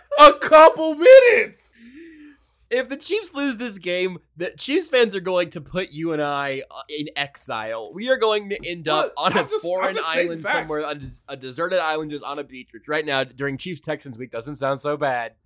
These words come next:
Speaker 1: Look, look, look, guys, I'm just stating factual
Speaker 2: We are getting run out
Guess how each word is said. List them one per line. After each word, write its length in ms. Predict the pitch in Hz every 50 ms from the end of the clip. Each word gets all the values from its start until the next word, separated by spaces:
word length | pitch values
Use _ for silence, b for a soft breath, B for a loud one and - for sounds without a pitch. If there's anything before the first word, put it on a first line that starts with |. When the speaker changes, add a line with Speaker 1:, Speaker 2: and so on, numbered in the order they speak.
| _ _ -
Speaker 1:
Look, 260 | 247 330 - - -
look, 320 | - 220 226 196 - - _ -
look, 200 | 180 180 156 -
guys, 200 | 120 113 110 135
I'm 100 | 165 190
just 140 | 190 147 -
stating 320 | - 165 156 131 117 110 _
factual 680 | - 147 160 160 160 - 151 147 147 143 143 143 - _ _ _ _ _ _ _ _ _ _ _ _ _ _ _ _
Speaker 2:
We 180 | - 147 185 196
are 80 | 175
getting 240 | 147 151 139 - 123
run 200 | 123 127 135 135
out 120 | 135 127